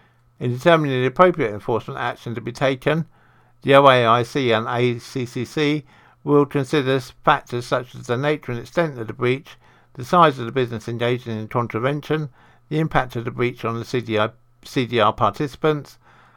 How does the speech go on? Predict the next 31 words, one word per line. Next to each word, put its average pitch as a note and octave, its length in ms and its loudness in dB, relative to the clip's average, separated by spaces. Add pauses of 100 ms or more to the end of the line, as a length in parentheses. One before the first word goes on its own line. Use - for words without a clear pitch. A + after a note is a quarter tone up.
and B2+ 180 -2
whether C#3 260 2
the B2+ 60 -6
breach D3+ 360 -4
was B2 120 -4
due C3+ 220 -2
to C#3 100 -6
intentional B2+ 640 -2
or A2+ 260 0
reckless B2 500 -2
conduct. B2+ 580 -4 (300)
If A#2+ 140 -2
action C#3+ 380 2
has B2+ 180 -2
already C#3+ 300 0
been A#2+ 140 -4
taken C3 260 -4
to A#2 80 -2
address D#3 240 -4
the - 120 -14
breach B2 320 -4
by B2 160 4
other A#2 160 0
bodies A#2+ 400 0
such B2 320 -6
as A#2 140 -12
the A2+ 140 -2
Australian A#2 540 -4
Financial A#2+ 500 -4
Complaints D3+ 420 -4
Authority, B2+ 600 -2